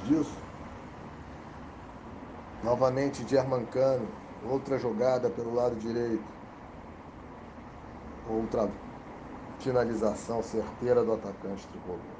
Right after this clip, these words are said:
João Arias, duas vezes, vai dar números finais ao marcador. Mais do que os gols, a exibição de futebol do Fluminense no segundo tempo foi primorosa.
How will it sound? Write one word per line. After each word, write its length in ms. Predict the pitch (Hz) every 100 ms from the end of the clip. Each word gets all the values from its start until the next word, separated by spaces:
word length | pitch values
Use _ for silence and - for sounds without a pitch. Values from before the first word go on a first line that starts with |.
| - - - - - - - - - - 104
João 300 | 131 147 139
Arias, 600 | 147 143 127 110 - - - - - - - - - - - - - - - - - - - - -
duas 300 | 123 143 120
vezes, 440 | 95 123 123 107 104
vai 220 | 117 117
dar 200 | 113 113
números 400 | 110 113 107 107
finais 380 | - 101 98 95
ao 60 | 92
marcador. 320 | 90 - 82 - - - - - - - - - - - - - - - - - -
Mais 280 | 135 151 147
do 100 | 131
que 180 | 123 139
os 220 | 120 104
gols, 360 | 104 139 123 - - - - -
a 80 | 107
exibição 600 | 120 113 127 104 - 135
de 100 | 120
futebol 460 | - 107 107 113 110
do 60 |
Fluminense 580 | 107 110 107 104 110 104
no 80 | 101
segundo 340 | - 101 98 92
tempo 260 | - 131 117 - - - - -
foi 100 | 107
primorosa. 840 | - 123 120 101 101 95 92